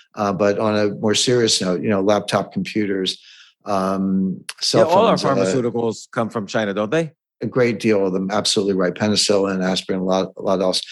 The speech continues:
Speaker 1: So, uh, but, but, but the thing I liked about it was that it was rigorous, empiric, data-driven, and, and quantifiable. But they, they showed, uh, it, what was interesting is the U K was a little less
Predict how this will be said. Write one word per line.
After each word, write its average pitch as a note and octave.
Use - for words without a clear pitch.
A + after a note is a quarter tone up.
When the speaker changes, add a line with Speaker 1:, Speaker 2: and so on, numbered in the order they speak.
Speaker 1:
So, B2+
uh, A#2
but, A#2+
but, A2+
but B2
the A#2+
thing E3
I C3
liked C#3
about A2
it G2+
was G2
that G#2
it G2+
was G2+
rigorous, A#2
empiric, A2
data-driven, G2+
and, G#2
and G#2
quantifiable. A2+
But F#2+
they, G#2
they G#2
showed, A#2+
uh, G#2+
it, E3+
what E3
was D#3+
interesting F3
is A2
the B2
U E3+
K D3
was B2+
a A#2
little B2
less C3+